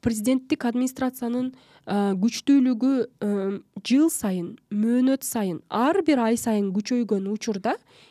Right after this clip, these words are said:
биз, мисалы, эксперттик коомчулугу эмне кыла алабыз? Жок дегенде, э, эл аралык стандарттарга, конституцияга шайкеш келтирип, кээ бир учурларда жумшартуу гана жумуштарды жүргүзө алабыз.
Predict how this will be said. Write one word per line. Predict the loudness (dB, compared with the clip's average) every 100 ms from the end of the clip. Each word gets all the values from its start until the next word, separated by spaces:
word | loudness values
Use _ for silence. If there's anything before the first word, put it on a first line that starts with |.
| -6
биз, | -2 0
мисалы, | -2 -2 -2 0 -4
эксперттик | -4 -6 -4 -8 -8 -12
коомчулугу | -8 -6 -6 -6 -4
эмне | -2 0 0
кыла | 0
алабыз? | 0 -2 -6 -12 -16 _ -20 -20 _ -4
Жок | 0 0 0
дегенде, | -2 2 0 2 0 0 _ _ _
э, | -6 -4 -2 -4 -2
эл | 0 2
аралык | 2 0 -2
стандарттарга, | 0 2 2 0 0 -4 -2 -2 -4 -6 _ _
конституцияга | 0 0 0 0 2 2 0 0 0 -4 -10
шайкеш | -10 -2 0 2 0 0
келтирип, | 2 2 2 0 0 0 _ _
кээ | 2 4 6 4
бир |
учурларда | 0 -2 -2 -2 0 -2
жумшартуу | 0 -2 -2 -2 -4 2 4 6 4
гана | -2 -4 -4 -6 _ _ -2
жумуштарды | 0 0 -2 -4 -4
жүргүзө | -6 -6 -4 -2
алабыз. | 0 0 -2 -4